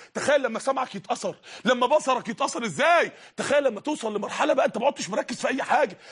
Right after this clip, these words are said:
حواليك صراخ وأهوال وناس بتعذب ونا-، وناس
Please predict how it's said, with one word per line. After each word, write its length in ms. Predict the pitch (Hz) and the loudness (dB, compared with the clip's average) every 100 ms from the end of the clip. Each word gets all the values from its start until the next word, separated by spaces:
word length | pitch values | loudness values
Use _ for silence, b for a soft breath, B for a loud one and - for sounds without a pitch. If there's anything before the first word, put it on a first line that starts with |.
| B | B
حواليك 340 | - 240 302 | 4 4 2
صراخ 440 | - 214 233 - 185 | -2 2 2 2 0
وأهوال 500 | 233 220 269 285 202 B B 214 | 0 2 2 2 -4 B B -2
وناس 240 | 277 339 | 2 2
بتعذب 600 | 302 226 240 294 - 247 | 0 0 4 4 2 0
ونا-، 240 | 269 311 240 B B | 2 0 0 B B
وناس 400 | 294 330 - | 2 2 0